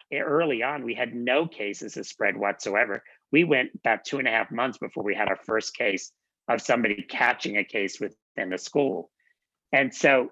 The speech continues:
when he realized that, and we were the only test bed for what worked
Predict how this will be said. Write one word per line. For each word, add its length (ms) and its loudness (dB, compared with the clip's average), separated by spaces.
when 160 -2
he 120 4
realized 640 2
that, 160 4
and 100 -2
we 120 6
were 120 2
the 200 0
only 340 -2
test 420 -6
bed 300 -2
for 100 -6
what 280 -4
worked 360 -2